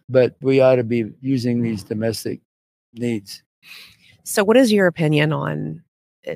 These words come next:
Speaker 2: because a lot of folks take classes on ultrasonics and crown and, you know, the, all the things, but where I'm seeing the leader shift occur is where people truly wanna be supported in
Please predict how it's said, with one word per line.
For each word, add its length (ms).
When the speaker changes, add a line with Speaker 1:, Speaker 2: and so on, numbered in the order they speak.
Speaker 2:
because 300
a 40
lot 220
of 80
folks 280
take 500
classes 520
on 480
ultrasonics 1000
and 160
crown 500
and, 340
you 120
know, 180
the, 320
all 160
the 60
things, 400
but 180
where 200
I'm 160
seeing 480
the 140
leader 220
shift 360
occur 420
is 200
where 180
people 360
truly 360
wanna 200
be 100
supported 800
in 340